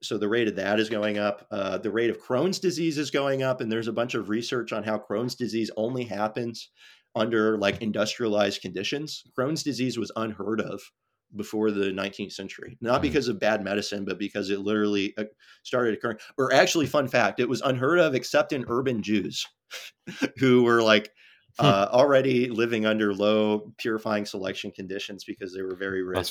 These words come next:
Speaker 1: and
Speaker 2: fascinating.
Speaker 1: and inbreeding and high <laughs> mutational load. So then Crohn's disease spreads to <laughs> the Gentile population,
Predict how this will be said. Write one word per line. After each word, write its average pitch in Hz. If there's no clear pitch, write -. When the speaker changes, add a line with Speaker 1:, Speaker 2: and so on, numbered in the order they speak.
Speaker 1:
and 104
Speaker 2:
fascinating. -
Speaker 1:
and 92
inbreeding 127
and 104
high 110
<laughs> 127
mutational 165
load. 117
So 120
then 151
Crohn's 151
disease 135
spreads 127
to 107
<laughs> -
the 101
Gentile 127
population, 107